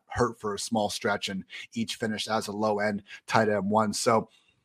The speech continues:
I don't think Likely's gonna have much standalone value, but man, Dwayne, he's certainly on the rise here just by virtue of being a really good player. And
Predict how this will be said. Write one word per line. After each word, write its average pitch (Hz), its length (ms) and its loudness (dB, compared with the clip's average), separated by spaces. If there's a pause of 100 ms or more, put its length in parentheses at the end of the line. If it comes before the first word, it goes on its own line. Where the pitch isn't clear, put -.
(600)
I 139 60 12
don't 214 240 12
think 208 220 12
Likely's 165 360 12
gonna 151 120 6
have 135 200 10
much 123 240 4
standalone 131 480 6
value, 120 300 8
but 117 180 2
man, 214 320 10
Dwayne, 139 300 4
he's 160 180 4
certainly 180 600 8
on 143 200 8
the 127 120 4
rise 160 360 10
here 143 200 2
just 139 340 0
by 139 140 8
virtue 135 420 2
of 110 80 0
being 151 160 0
a 123 80 2
really 131 240 4
good 117 180 0
player. 160 440 6
And 135 320 2